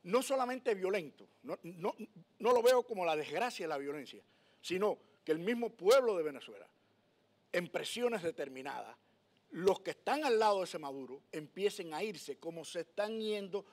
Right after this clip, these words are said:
los que en un momento, y ahora están hablando, estuvieron al lado de Chávez. Porque no nacieron de una oposición.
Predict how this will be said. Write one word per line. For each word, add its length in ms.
los 180
que 100
en 140
un 100
momento, 640
y 100
ahora 180
están 240
hablando, 340
estuvieron 380
al 160
lado 320
de 80
Chávez. 480
Porque 260
no 200
nacieron 560
de 60
una 100
oposición. 760